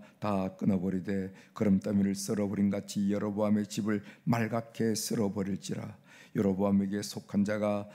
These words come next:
성읍에서 죽은 즉 개가 먹고 들에서 죽은 즉 공중의 새가 먹으리니 이는 여호와께서 말씀하셨음이니라 하셨나니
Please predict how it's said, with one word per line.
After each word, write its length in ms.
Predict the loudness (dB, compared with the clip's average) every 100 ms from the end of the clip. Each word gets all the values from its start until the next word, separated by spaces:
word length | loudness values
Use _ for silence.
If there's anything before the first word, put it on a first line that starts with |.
| -18
성읍에서 640 | -2 2 4 2 -2 -4
죽은 540 | -4 -2 4 4 2 -2
즉 260 | -4 -4 -4 -16 -20 -12
개가 340 | -2 0 2 4
먹고 540 | 2 0 -6 -4 -4 0
들에서 280 | 0 0 -2
죽은 360 | -2 4 4
즉 200 | 4 -2
공중의 440 | 0 2 2 0 -2
새가 340 | -2 -2 0
먹으리니 640 | 0 0 0 2 2 0 -6 -14 -10 0
이는 260 | 4 4
여호와께서 680 | 2 -2 -4 -6 -4 0 2
말씀하셨음이니라 1080 | 0 -2 -4 -4 -6 -4 2 2 2 -4 -6
하셨나니 760 | -8 -2 0 2 2 0 -2